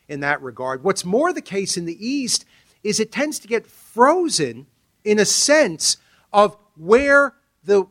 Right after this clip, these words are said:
mixing of the inheritance and the transformation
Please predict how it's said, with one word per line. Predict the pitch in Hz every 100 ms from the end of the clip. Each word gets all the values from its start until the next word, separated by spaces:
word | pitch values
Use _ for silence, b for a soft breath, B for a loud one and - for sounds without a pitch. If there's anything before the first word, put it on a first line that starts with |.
| _
mixing | 160 233 - - 190 151
of | 151
the | - 170
inheritance | 165 165 208 214 208 214 - - - _
and | 180 165
the | 151 156
transformation | - 196 190 - 170 170 220 - 160 113